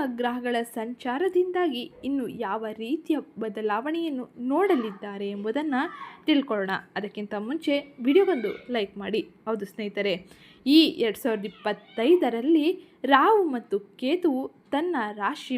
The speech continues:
ಬದಲಾವಣೆಯನ್ನು, ತನ್ನ ಚಲನೆಯನ್ನು ಮಾಡಲಿದ್ದಾರೆ. ಮೀನ ಮತ್ತು ಕನ್ಯಾ ರಾಶಿಯಲ್ಲಿ ಚಲಿಸುವುದರಿಂದಾಗಿ ನಿಮ್ಮ ಹನ್ನೆರಡನೇ ಮತ್ತು ಒಂಬತ್ತನೇ ಮನೆಯ ಮೇಲೆ ಪ್ರಭಾವವನ್ನು ರಾಹು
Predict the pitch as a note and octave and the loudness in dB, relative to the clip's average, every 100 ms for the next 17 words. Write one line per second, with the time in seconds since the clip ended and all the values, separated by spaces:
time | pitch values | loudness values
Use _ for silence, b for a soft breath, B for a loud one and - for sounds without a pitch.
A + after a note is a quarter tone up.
0 | G#3+ A3 A3 A3 G#3 B3+ D#4+ E4 D#4 B3+ | -4 -8 -6 -2 -2 -2 -4 -4 -6 -8
1 | - _ C4 A3+ G#3 - A#3 A#3 E4 F4+ | -10 _ -4 -2 -6 -4 -2 0 0 0
2 | E4+ C#4 C4 - C#4 B3+ G#3+ G3 F#3+ G3 | 0 -2 -6 -6 -2 0 0 -4 -4 -4
3 | G3 G#3 G3+ - B B B B A#3+ C#4 | 0 2 2 0 B B B B 0 6
4 | G4+ A4 D4 - A#3 A#3 - F#3+ - D4+ | 6 6 2 0 -4 -2 0 -2 0 2
5 | F#4 F#4 A#3+ G#3+ G#3 G#3+ B3+ A3 A3+ - | 2 2 2 2 -2 0 0 2 0 -4
6 | - - A#3 A#3 A#3 G#3+ G#3 A3 G#3 G3+ | -8 2 4 4 -2 -2 0 0 -2 -4
7 | G3+ E4+ C#4+ E4 F#4+ B B - D4+ F4+ | -2 2 6 4 2 B B 0 2 4
8 | D4+ - G#3+ C4 F#4 G4+ D4+ A3 G#3+ A3+ | 2 0 0 2 4 6 6 4 2 0
9 | - - D#4 F4+ F#3+ - A#3 B3+ G4 G4+ | -2 -2 -4 0 -2 0 -2 0 2 0
10 | D4+ A#3 G#3+ G#3 G#3+ G#3+ G#3 G#3 B3+ D#4+ | 0 -4 -4 -6 -4 -4 -4 -2 2 4
11 | C4 F4 B B _ B3+ B3 B3 G4 F#4+ | 4 4 B B _ 4 6 6 6 4
12 | B3+ D4 E4 C#4+ D#4+ - A#3+ A#3 C#4 G4+ | 2 0 0 -2 -4 -6 -2 0 2 0